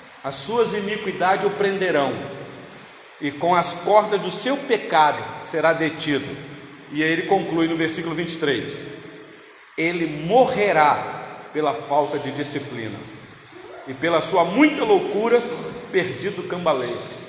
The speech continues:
É o que eu disse, meus irmãos: o morrer aqui pode ser espiritual, ou pode ser literal. Morrer aqui é muito sério.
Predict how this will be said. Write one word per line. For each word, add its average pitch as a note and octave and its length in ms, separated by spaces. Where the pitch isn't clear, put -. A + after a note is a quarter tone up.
É - 40
o E3 40
que G#3 100
eu F#3+ 60
disse, F3+ 280
meus D#3+ 160
irmãos: D#3+ 240
o F#3 80
morrer F3+ 340
aqui F#3+ 260
pode F3+ 280
ser E3 240
espiritual, E3 960
ou D#3+ 120
pode D#3+ 240
ser F3 180
literal. F3+ 720
Morrer D#3+ 380
aqui E3 180
é F3+ 40
muito F3+ 240
sério. D3 360